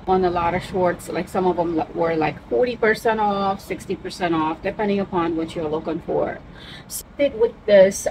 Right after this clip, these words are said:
uh, same top that I got from, uh, Marshalls. So, but, and I feel like it does go together, and I'm keeping it neutral with my shoes.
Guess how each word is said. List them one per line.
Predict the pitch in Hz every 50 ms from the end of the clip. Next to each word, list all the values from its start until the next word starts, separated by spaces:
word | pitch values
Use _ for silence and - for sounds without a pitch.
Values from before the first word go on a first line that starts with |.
| -
uh, | 190 180 175 170 170 175
same | - - - 190 185 190 190 185
top | - - 208 190 190 185 - -
that | 190 170 165
I | 160 156
got | 151 170 147 147 156 - -
from, | - - 160 147 151 160 165
uh, | - - 160 147 143
Marshalls. | 143 147 151 147 147 156 - - 160 135 - - - - - - - - - - - -
So, | - - - 226 196 185 185 185 175
but, | 160 190 - -
and | - 190 190 190 190
I | - - 202 226
feel | - 247 226 214
like | 214 202 190 190 185 165
it | - 175 160 - -
does | 175 165 165 180 226 - -
go | - 233 233 247 262 247 - -
together, | - 277 269 - 254 247 247 254 254 254 254 254 247 -
and | - 202 190 185
I'm | 170 160 170 -
keeping | - - - 269 269 262 262 262 247 247
it | 240 233 220
neutral | 214 208 214 214 220 - - 233 214 208 202 196 190
with | 185 180 175 180
my | 180 170 160 160
shoes. | 165 - - - 214 196 190 190 185 190 190 - -